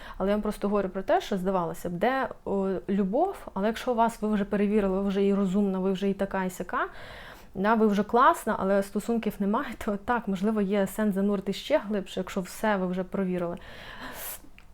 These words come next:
Тобто це особливо стереотипи. Тобто стереотипи — це така досить, е, цікава тема, тому що я, не здається, знімала окреме відео так про стереотипи і ролі, можете знайти, подивитися. Тому так, це якийсь соціологічний оцей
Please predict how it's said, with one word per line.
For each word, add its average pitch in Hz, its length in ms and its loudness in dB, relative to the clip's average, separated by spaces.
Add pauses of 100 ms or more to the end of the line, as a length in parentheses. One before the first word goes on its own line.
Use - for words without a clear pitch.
(540)
Тобто 208 260 2
це 269 420 4 (120)
особливо 240 520 4
стереотипи. 202 760 -2
Тобто - 300 -8
стереотипи — 190 640 -2
це 202 80 -4
така 202 220 -6
досить, 196 520 -4
е, 180 300 -4
цікава 185 360 -2
тема, 262 320 -2
тому 185 260 -4
що 185 500 -4 (120)
я, 208 100 -2
не 220 120 -2
здається, 196 320 -4
знімала 190 400 -2
окреме 190 280 -2
відео 190 220 -2
так 190 160 -2
про 180 140 -8
стереотипи 196 640 -2
і 190 40 2
ролі, 240 260 2
можете 190 400 -4
знайти, 185 340 -4
подивитися. 185 680 -4 (1000)
Тому 240 200 2
так, 190 220 2
це 247 60 4
якийсь 247 220 0
соціологічний 202 680 2
оцей 190 260 -2